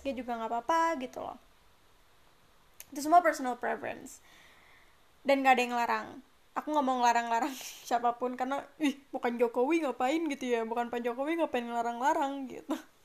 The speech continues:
<laughs> Aku nggak mau ngelarang-larang juga. Itu semua personal preference. Kalau misalnya kalian jadi anak yang lebih low key kayak aku,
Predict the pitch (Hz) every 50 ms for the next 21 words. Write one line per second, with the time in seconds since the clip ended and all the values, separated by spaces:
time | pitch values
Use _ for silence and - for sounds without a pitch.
0 | - - - 403 440 - - - - - - - - - 285 311 339 330 311 277
1 | 277 269 262 247 240 226 226 226 220 220 214 220 220 220 220 220 214 208 220 226
2 | 240 254 - - _ _ _ _ _ _ _ _ _ - 254 247 269 269 277 262
3 | 269 277 262 277 254 262 262 247 240 240 - - 226 226 220 226 233 240 254 269
4 | - - 240 233 233 226 233 226 233 226 226 226 226 226 220 226 226 226 220 233
5 | - 254 233 240 240 220 226 226 233 233 226 226 - 254 240 - 240 226 226 220
6 | 226 226 - - 285 311 370 427